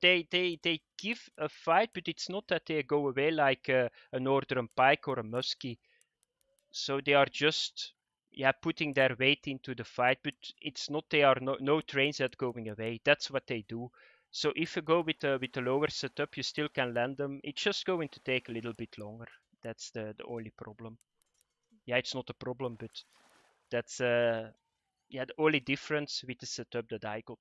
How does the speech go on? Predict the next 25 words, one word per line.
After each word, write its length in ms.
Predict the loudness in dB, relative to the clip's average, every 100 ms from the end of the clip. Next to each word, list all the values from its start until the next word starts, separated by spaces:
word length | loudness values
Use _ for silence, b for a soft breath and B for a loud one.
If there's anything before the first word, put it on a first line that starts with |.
| -14
at 100 | -14
the 80 |
moment. 340 | -16 -14 -14 -4
So 140 | -4
here 180 | 2 2
you 60 | 4
can 200 | 0 0
see 360 | -4 -8 -10 _
fifteen 400 | -12 -12 -10 -12 -8
kilogram, 460 | -8 -6 -4 -4
and 80 | -4
you 100 | -6 -2
can 160 | -2 -2
see 440 | -4 -8 -8 -10 -8
nice 400 | 2 4 2 -4
money, 320 | -8 -8 -12 b b _ _
decent 440 | -2 -2 -2 -6 -6
experience 720 | -8 -8 -6 -2 -2 -2 -6
too. 140 | -6 -8 B B B
The 60 | 2
money 260 | 4 4
is 160 | 2 0
not 140 | 0
that 180 | 2 2
much, 400 | 2 0 -2 -12